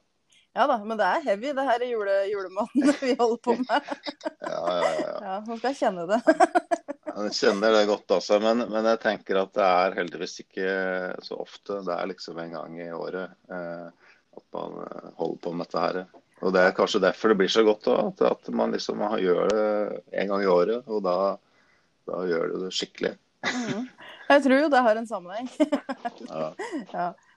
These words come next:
Speaker 1: Men har du noe favorittjulesang?
Speaker 2: Ja, nei, altså, må si, Julekveldsvisa med Prøysen er, er jo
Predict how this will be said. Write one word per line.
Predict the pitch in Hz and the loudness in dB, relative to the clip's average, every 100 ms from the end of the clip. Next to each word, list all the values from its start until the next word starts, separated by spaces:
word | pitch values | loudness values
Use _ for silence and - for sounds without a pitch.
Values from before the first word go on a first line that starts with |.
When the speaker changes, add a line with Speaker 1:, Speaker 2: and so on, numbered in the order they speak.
| - | -2
Speaker 1:
Men | 285 | 2
har | 277 269 | 2 2
du | 285 | 0
noe | 294 294 294 294 285 | 0 0 -2 -4 -2
favorittjulesang? | 302 294 233 190 _ 196 196 190 185 190 226 311 349 _ _ _ _ _ - - - - - - | -2 -2 -6 -8 _ -8 -6 -4 -4 -2 -2 -2 -6 _ _ _ _ _ -20 -20 -18 -18 -20 -8
Speaker 2:
Ja, | 87 101 - - | 2 2 2 0
nei, | 117 127 | 4 6
altså, | 107 117 127 127 131 127 123 - - _ - | 6 4 8 10 12 10 6 0 -10 _ -18
må | - 110 110 | -10 -2 -2
si, | - 107 107 110 110 87 - _ _ _ _ _ - - 120 | 4 6 6 6 4 2 -8 _ _ _ _ _ -20 -12 -2
Julekveldsvisa | 117 104 87 92 92 101 101 110 | 4 4 4 0 2 2 2 2
med | 107 98 | 0 4
Prøysen | 101 90 - 107 | 4 4 0 0
er, | 98 92 | 2 2
er | 82 80 85 | 2 0 0
jo | 92 | -2